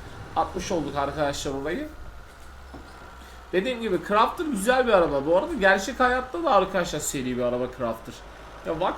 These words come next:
kurba affetmiyor arkadaşlar bildiğiniz gibi. Bak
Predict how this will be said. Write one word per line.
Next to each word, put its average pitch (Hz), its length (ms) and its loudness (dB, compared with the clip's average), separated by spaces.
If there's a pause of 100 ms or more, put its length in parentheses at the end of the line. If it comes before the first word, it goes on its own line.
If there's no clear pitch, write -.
kurba 302 240 0
affetmiyor 220 640 0
arkadaşlar 139 680 -2
bildiğiniz 135 500 -4
gibi. 175 180 -6 (4000)
Bak 151 160 4